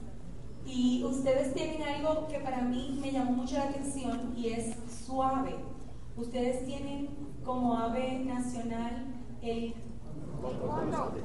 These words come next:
el cóndor. Yo les quería decirlo bien, no vaya a ser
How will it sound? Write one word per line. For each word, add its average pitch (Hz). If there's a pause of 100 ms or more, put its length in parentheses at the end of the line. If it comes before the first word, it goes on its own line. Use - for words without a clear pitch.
(140)
el 233 (120)
cóndor. 262 (400)
Yo 190 (120)
les 226
quería 220
decirlo 226
bien, 233
no 185
vaya 180
a -
ser 196